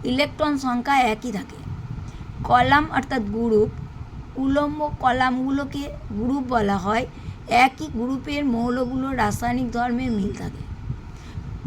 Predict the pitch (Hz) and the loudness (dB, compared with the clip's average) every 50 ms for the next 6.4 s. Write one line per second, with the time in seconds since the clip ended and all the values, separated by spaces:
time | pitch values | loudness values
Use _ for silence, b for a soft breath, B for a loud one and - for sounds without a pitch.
0 | 202 202 233 294 330 339 349 349 349 - - - - - - - - - - - | -6 -4 -2 0 2 2 2 2 0 -2 -4 -4 -4 -4 -6 -8 -14 -14 -14 -14
1 | - - - - 240 262 269 - 349 349 349 - - - 214 202 214 214 214 208 | -16 -14 -10 -6 -4 -4 -2 -2 -2 -2 -2 -2 -4 -2 2 4 4 4 2 2
2 | - 269 277 285 285 285 294 302 277 285 277 - - 302 277 247 226 220 220 233 | 0 2 2 4 4 2 2 2 0 0 -2 -4 -2 2 2 4 4 4 4 4
3 | 240 247 254 262 269 269 285 - - 226 208 196 - - 269 262 226 190 175 170 | 4 4 4 4 4 4 2 0 -2 -2 -4 -2 0 2 4 4 4 4 2 0
4 | - - - - - 240 233 254 226 202 170 B B B B B B - 208 226 | -2 -8 -6 -2 0 0 2 2 2 0 0 B B B B B B 2 4 6
5 | 240 262 269 285 294 294 302 311 294 277 320 320 330 330 339 339 320 240 190 196 | 6 6 6 6 6 4 4 4 2 2 0 2 2 0 0 0 -4 -6 -8 -6
6 | 160 185 202 220 226 233 240 247 | -2 2 6 6 6 6 6 4